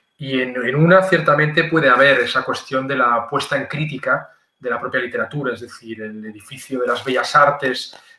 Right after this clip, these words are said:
eh, de la poesía clásica se derrumba y entonces ya hay un cuestionamiento constante de cuáles son los límites de este nuevo mundo literario autónomo que, que, que surge, ¿no? en, en, a finales del dieciocho, principio del diecinueve. En eso sí,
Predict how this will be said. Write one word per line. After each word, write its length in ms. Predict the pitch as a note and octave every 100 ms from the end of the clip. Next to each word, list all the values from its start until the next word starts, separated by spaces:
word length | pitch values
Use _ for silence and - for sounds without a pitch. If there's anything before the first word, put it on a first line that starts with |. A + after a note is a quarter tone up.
| -
eh, 220 | C3 B2
de 80 | B2
la 120 | B2
poesía 320 | B2+ - C3+
clásica 540 | A#2+ D3 C#3 - B2+ B2+
se 120 | B2
derrumba 560 | B2 - D#3+ D#3+ D#3+ F3
y 40 |
entonces 320 | B2+ A#2+ A#2+
ya 80 | B2+
hay 80 | B2
un 80 | C3
cuestionamiento 640 | C#3 - C#3 B2+ B2 C#3
constante 480 | C#3 B2 - B2 C#3+
de 220 | C3 - _ -
cuáles 260 | D#3 - -
son 160 | C#3
los 160 | B2 A#2+
límites 420 | C#3+ D3+ D3 D3+
de 40 | D3
este 200 | - B2+
nuevo 240 | C3 B2+
mundo 400 | B2+ C#3+ C#3 C#3
literario 500 | B2+ B2+ B2 B2+ C3
autónomo 680 | A#2 - C#3+ C3 C3 C#3 - - - - -
que, 180 | - B2
que, 140 | - B2+
que 120 | A2+
surge, 460 | - D#3 - B2
¿no? 240 | A#2 C#3 C#3+
en, 320 | B2+ B2+ B2
en, 380 | B2 B2 B2 B2
a 60 | A2+
finales 300 | A#2+ B2 B2
del 60 |
dieciocho, 400 | B2+ - B2 D3
principio 360 | C3 - - B2+
del 100 | A#2
diecinueve. 600 | A#2+ - A2+ C3+ B2 A2+ - - -
En 160 | B2+ B2+
eso 240 | D#3+ -
sí, 440 | - - D#3+ D#3